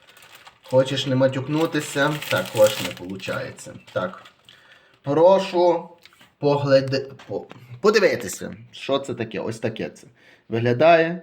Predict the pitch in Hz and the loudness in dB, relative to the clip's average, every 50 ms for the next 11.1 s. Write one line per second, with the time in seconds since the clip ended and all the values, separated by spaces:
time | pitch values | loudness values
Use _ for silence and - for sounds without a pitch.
0 | - - - 92 98 113 117 117 117 120 - 117 117 117 - _ _ _ - 113 | -12 -8 -4 0 2 4 4 4 2 0 -2 -4 -4 -6 -10 _ _ _ -4 -4
1 | 107 - - 110 101 104 - - - _ _ _ _ - - 127 120 104 95 98 | -2 -2 -4 -4 -4 -4 -8 -12 -20 _ _ _ _ -2 2 2 2 2 0 -6
2 | 92 85 - - 90 85 - - - _ _ _ _ _ _ _ - - - - | -10 -10 -12 -12 -14 -14 -14 -18 -20 _ _ _ _ _ _ _ -10 -10 -10 -10
3 | - - - 104 - - 120 - - - - - - - - _ _ _ - 127 | -8 -6 -6 -6 -6 -6 -10 -14 -18 -20 -20 -20 -20 -20 -20 _ _ _ -6 -6
4 | 127 123 131 156 180 190 190 196 196 196 202 202 196 - - - - - _ _ | -4 0 4 4 4 4 2 -2 -4 -4 -6 -6 -8 -12 -18 -20 -20 -20 _ _
5 | _ _ _ _ _ _ _ _ - - _ _ _ _ - - - _ _ - | _ _ _ _ _ _ _ _ -20 -20 _ _ _ _ -20 -20 -20 _ _ -20
6 | - - - 131 123 - 143 131 117 98 92 95 90 87 90 - 87 82 76 - | -12 -8 -8 -6 -4 0 2 4 4 4 2 0 -4 -6 -8 -6 -6 -6 -6 -4
7 | - 170 190 190 175 - 147 127 127 123 123 127 123 - 143 123 117 107 104 - | -2 0 2 2 2 2 2 2 2 2 0 -2 -2 -2 -4 -4 -4 -4 -6 -8
8 | 107 101 - 107 98 95 92 - 87 95 - - _ _ _ - _ _ _ _ | -10 -8 -4 -4 -4 -4 -6 -8 -12 -14 -16 -18 _ _ _ -20 _ _ _ _
9 | _ - - - - _ _ _ _ _ - - 127 120 117 120 123 123 135 143 | _ -20 -20 -20 -20 _ _ _ _ _ -8 -4 0 0 2 2 4 4 6 6
10 | 135 139 135 123 117 117 117 120 113 - - 104 107 - - - 87 90 - - | 8 8 8 6 4 0 -4 -6 -6 -6 -8 -10 -10 -10 -8 -8 -8 -8 -10 -16
11 | - _ | -20 _